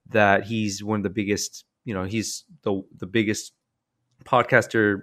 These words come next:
in the world, probably. Um, if not, he's in the top five. And, and I do feel like he,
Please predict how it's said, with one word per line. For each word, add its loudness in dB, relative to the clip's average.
in -4
the 2
world, 4
probably. -4
Um, -2
if -2
not, 6
he's 0
in -6
the -8
top -2
five. 4
And, -2
and 2
I 4
do -4
feel 2
like 4
he, -10